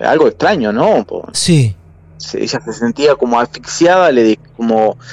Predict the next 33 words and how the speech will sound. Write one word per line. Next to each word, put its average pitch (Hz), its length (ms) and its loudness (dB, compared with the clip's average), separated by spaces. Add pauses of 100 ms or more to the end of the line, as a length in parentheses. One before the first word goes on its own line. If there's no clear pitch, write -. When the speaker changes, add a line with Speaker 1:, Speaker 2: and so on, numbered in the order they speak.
(260)
Speaker 1:
que 117 120 0
le 113 100 4
decía 175 260 2
que - 80 -2
estaba 170 260 2
buscando 151 420 2
al 131 160 0
hijo 196 440 0 (180)
y, 113 440 -4
y 120 40 6
eso. - 240 -2 (100)
Y 156 60 -14
pasó. 185 420 0 (460)
La 160 100 0
chiquilina 254 500 0
nos 214 160 0
miraba, 156 360 0
pero 160 180 2
no 196 60 -4
le 214 60 0
quisimos 180 400 -4
comentar 127 400 -2
nada 135 180 2
de 120 80 2
lo 107 80 0
que 107 100 -6
pasaba, 110 520 0
¿no? 110 280 -4
Por, - 220 -10 (340)
para 110 200 2
no 139 120 0
ponerla 127 380 2
nerviosa. 101 480 0